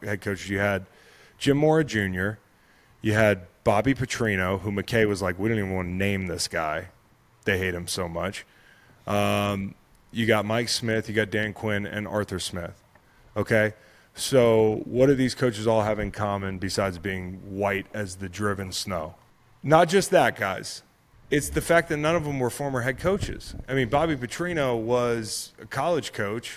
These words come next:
right? He was at, uh, Louisville, and that's how he got the job. And then he skated for, for Arkansas. But none of them are former head coaches, which is why sometimes I wonder, after, like, five iterations of your way of doing it,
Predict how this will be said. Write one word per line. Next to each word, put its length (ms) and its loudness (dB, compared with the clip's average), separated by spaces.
right? 300 2
He 140 -6
was 180 -4
at, 220 2
uh, 280 4
Louisville, 520 -2
and 120 -4
that's 180 -4
how 40 -4
he 60 -4
got 180 0
the 60 -14
job. 480 0
And 200 -4
then 200 0
he 100 -8
skated 460 -2
for, 400 -2
for 160 0
Arkansas. 540 0
But 280 -4
none 220 4
of 80 4
them 180 4
are 120 2
former 340 -2
head 160 2
coaches, 400 -2
which 180 2
is 60 0
why 240 8
sometimes 420 4
I 60 8
wonder, 400 4
after, 320 2
like, 160 0
five 300 2
iterations 580 2
of 180 -6
your 260 2
way 180 2
of 120 -4
doing 300 -4
it, 240 -6